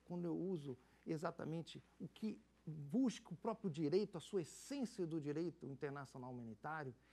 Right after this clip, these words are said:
evidentemente que o uso hoje de ogivas nucleares não atende o direito internacional humanitário, mesmo que efe-, efetivamente não haja um tratado e muito menos a, a,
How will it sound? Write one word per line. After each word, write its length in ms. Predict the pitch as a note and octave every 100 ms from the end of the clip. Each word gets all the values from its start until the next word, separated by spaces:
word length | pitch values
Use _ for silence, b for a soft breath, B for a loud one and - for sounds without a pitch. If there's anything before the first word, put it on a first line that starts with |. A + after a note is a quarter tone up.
| b
evidentemente 840 | A#3+ G3+ F3 F3+ - D3 F3 E3+ D3+
que 240 | - B2+ B B
o 60 | D#3+
uso 460 | F3+ A#3 G#3+ D#3
hoje 520 | D3+ D3 E3 C#3 A#2+ A#2+
de 280 | C#3 C#3 -
ogivas 580 | D3+ C3 D3 B3 G3 D3+
nucleares 720 | D#3 F3+ F3+ D#3 D#3 D#3 - B B G3+
não 260 | A#3 A3
atende 480 | E3+ - E3 D#3+ D3
o 40 |
direito 360 | C#3+ C#3+ D3 C#3
internacional 560 | C3+ C#3 C3+ C#3+ B2 A#2+
humanitário, 520 | A#2 B2 - - - - _ B B
mesmo 440 | E3 G3 F#3+ F3+ F3+
que 120 | E3+
efe-, 400 | C#3+ D#3 - -
efetivamente 760 | D#3 C#3+ C#3+ C3+ B2+ D#3+ D#3 D#3+
não 180 | D3
haja 160 | C#3 C3+
um 60 | C3
tratado 520 | C#3+ - G3+ A3 A#3 B B
e 80 | A#3
muito 300 | A3+ A3+ A3
menos 500 | E3+ F#3+ F#3+ F#3 - b b -
a, 180 | E3 D3 - _ _ _ _ -
a, 180 | D3+